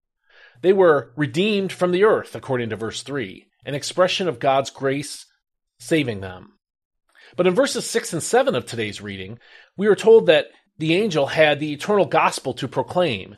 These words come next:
to those who live on the earth, to every nation, tribe, language, and people. And proclaim it he did in verse seven, calling on everyone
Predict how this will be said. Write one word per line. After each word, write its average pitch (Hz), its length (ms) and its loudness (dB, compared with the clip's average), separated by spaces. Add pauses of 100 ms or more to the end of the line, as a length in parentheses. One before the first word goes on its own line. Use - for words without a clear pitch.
to 151 100 -6
those 127 360 2
who 147 100 -6
live 175 260 2
on 123 120 -4
the 156 120 0
earth, 127 400 0 (300)
to 165 160 4
every 208 220 6
nation, 139 460 -4 (120)
tribe, 107 420 -2 (180)
language, 113 680 -6
and 113 140 -12
people. 156 500 -10 (840)
And 147 80 -6
proclaim 170 360 0
it 131 80 -4
he 143 100 -8
did 135 420 0 (120)
in 117 100 -12
verse 113 240 -6
seven, 101 400 -2 (320)
calling 202 320 4
on 185 160 2
everyone 143 560 -2